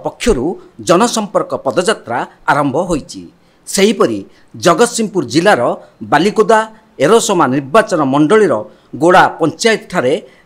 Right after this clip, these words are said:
ବିଜୁ ଜନତା ଦଳ ପକ୍ଷରୁ ଏହି ଜନସମ୍ପର୍କ ପଦଯାତ୍ରା କରାଯାଇଛି।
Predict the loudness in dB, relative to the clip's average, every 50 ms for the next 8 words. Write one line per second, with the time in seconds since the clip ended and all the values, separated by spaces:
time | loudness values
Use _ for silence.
0 | -4 0 0 0 0 0 -4 -2 0 2 2 2 2 2 4 2 4 4 2 2
1 | 0 -2 -6 -8 -4 0 0 0 0 0 -4 -6 -8 -14 _ _ -4 -4 -4 -4
2 | -2 0 2 2 2 2 0 -2 -4 -4 -2 -4 -4 -2 -4 -6 -4 -4 -4 -2
3 | -2 -2 -2 -4 -4 -6 -6 -6 -6 -6 -8 -20 _ _ 0 2 2 4 4 2
4 | 0 -2 -4 -6 -12 -14